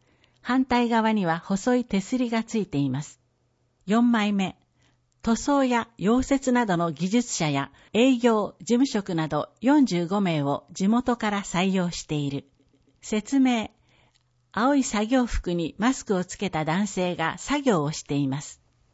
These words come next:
五枚目。高品質な製品と効率的な出荷体制でデザイン階段専門のメーカーとして躍進中です。説明。スーツ姿の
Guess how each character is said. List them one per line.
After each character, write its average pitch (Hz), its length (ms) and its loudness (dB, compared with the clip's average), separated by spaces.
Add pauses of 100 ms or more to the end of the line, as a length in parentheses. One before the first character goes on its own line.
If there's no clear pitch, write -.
(260)
五 208 160 -2
枚 247 280 0
目。 233 260 -4 (720)
高 294 220 4
品 294 280 4
質 - 240 -10
な 175 160 -2
製 190 260 0
品 214 260 -2
と 185 340 -4 (220)
効 240 220 4
率 254 240 0
的 240 240 -2
な 226 140 0
出 220 300 -6
荷 240 120 -2
体 233 220 0
制 190 280 -2
で 175 240 -4 (320)
デ 214 140 4
ザ 285 160 4
イ 294 140 4
ン 285 100 0
階 262 260 0
段 170 220 -2
専 254 300 2
門 247 240 4
の 233 140 2
メ 226 180 0
ー 214 80 -8
カ 170 160 -2
ー 160 40 -6
と 151 180 -6
し - 120 -12
て 151 300 -4
躍 175 280 -6
進 262 300 2
中 220 300 0
で 190 160 -2
す。 - 200 -20 (520)
説 233 400 0
明。 233 340 2 (560)
ス - 200 -2
ー 320 100 2
ツ 302 160 -4
姿 214 460 -2
の 165 240 0